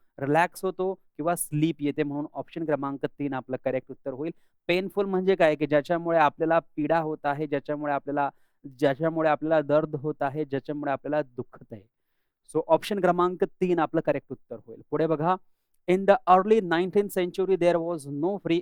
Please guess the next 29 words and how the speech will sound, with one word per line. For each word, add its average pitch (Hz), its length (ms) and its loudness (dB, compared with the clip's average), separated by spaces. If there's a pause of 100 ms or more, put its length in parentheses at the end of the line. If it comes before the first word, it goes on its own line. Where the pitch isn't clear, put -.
education. 139 540 -6 (440)
So 160 60 -2
इकडे 175 200 0
पॅराजंबलचा 175 720 4
प्रश्न 151 360 -6
आहे, 160 220 0
जिथे 156 260 -4 (120)
एस 147 240 -2
वन 190 140 -2
नावाचं 175 380 0
सेंटेन्स 170 520 -4 (140)
already 220 340 2
दिलेलं 165 340 4
आहे, 113 320 -2 (600)
एस 170 240 4
सिक्स 208 360 -6
नावाचं 190 380 2
सेंटेन्स 180 440 0
पण 190 240 -4
already 160 300 0
दिलेलं 135 260 2
आहे, 117 180 -6
की 160 160 -6 (100)
एस 165 240 -2
वन 170 240 4 (280)
हे 208 60 2 (140)
पहिलं 214 300 6
सेंटेन्स 156 460 0
राहील, 135 300 0